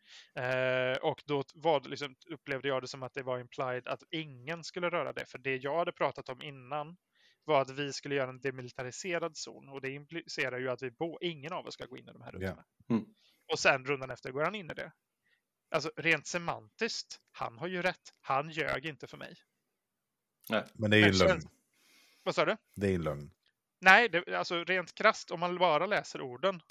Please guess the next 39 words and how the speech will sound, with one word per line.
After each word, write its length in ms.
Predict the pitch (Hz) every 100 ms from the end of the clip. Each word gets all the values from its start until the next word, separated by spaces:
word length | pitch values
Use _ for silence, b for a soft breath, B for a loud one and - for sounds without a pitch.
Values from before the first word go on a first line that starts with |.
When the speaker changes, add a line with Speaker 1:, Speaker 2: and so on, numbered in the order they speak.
| -
Speaker 1:
så 160 | - 170
är 140 | 127
det 80 | 139
ju 40 |
inte 160 | 143 147
lögn. 200 | 156 -
Han 180 | - 170
ljög 200 | 143 156
Speaker 2:
Nej. 80 | -
Speaker 1:
inte. 160 | 90 - _ _ _ _ _ _
Men, 240 | 175 170 165
men 220 | 175 165
för 140 | 147 165
mig, 300 | 156 196 175
alltså, 160 | 151
känslomässigt, 760 | 139 170 127 131 120 - 240 -
så 180 | - 208
blev 260 | 185 143
det 80 | 120
ju 100 | 123
en 100 | 123
lögn. 240 | - - - _ _ _ _ _ _ _ _ b b b b b b b b
Speaker 2:
Ja. 360 | - 87 82 78 _ _ _ _
Men 100 | 110
jag, 80 | 107 -
jag 80 | 127
Speaker 1:
Och, 60 |
Speaker 2:
tänker, 380 | 120 117 113 104
Speaker 1:
och, 180 | 104 104 -
och 60 |
Speaker 2:
eh, 60 | 107 107 - _ _ _ _
Speaker 1:
jag 100 | -
vet 120 | -
Speaker 2:
eh, 60 | 180
Speaker 1:
inte 140 | 170
hur 100 | 160
det 100 | 165
är 120 | 151
med, 420 | 139 143 147 139